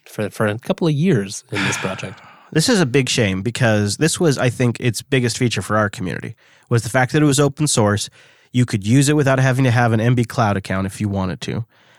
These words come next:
Speaker 2: I, I have it running on a droplet for ages now and here at the studio, and I like it so much,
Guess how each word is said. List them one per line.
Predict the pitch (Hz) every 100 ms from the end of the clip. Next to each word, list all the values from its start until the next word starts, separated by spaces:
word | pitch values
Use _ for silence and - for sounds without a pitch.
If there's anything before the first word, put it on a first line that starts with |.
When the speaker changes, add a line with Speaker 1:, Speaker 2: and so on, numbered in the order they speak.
| -
Speaker 2:
I, | 110 135 180 -
I | 120 160
have | 160 123
it | 104
running | 120 113 110
on | 107
a | 98
droplet | 117 123 120 -
for | 95
ages | 127 143 131
now | 110 101
and | 117 135
here | 113 117 101
at | 107
the | 82
studio, | - 143 175 120 95 -
and | 113
I | 127
like | 180 147 131
it |
so | -
much, | 120 113 -